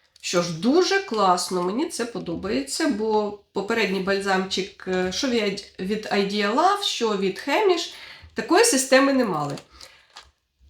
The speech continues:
Так само, як і від Hemish, і від Idea Love, повинен цей бальзам дуже гарно змивати косметику. Крім того, ще заспокоювати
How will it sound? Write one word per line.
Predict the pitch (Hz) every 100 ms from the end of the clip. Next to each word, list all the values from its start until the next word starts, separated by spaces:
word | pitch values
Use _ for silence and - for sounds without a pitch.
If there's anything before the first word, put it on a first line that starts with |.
| _ _ _ _ _ _ _ _ _ _ _ _ _ _ _ _ _
Так | 349 359
само, | - 311 277
як | 254 240 240 - -
і | 240 226
від | 233
Hemish, | - 277 262 226 220 -
і | 226 226 196
від | 214 202 202
Idea | - 214 196 226 208
Love, | 202 180 180
повинен | 233 214 208 180 180
цей | 180 208 185
бальзам | 196 196 190 180 165 160
дуже | 196 190
гарно | 175 180 175 160
змивати | 160 185 165 156 -
косметику. | - 165 - 160 160 - 185 320 415 -
Крім | 269 262
того, | 240 214
ще | 202 - 220 180
заспокоювати | 208 214 240 233 226 202 190 180 180 190 180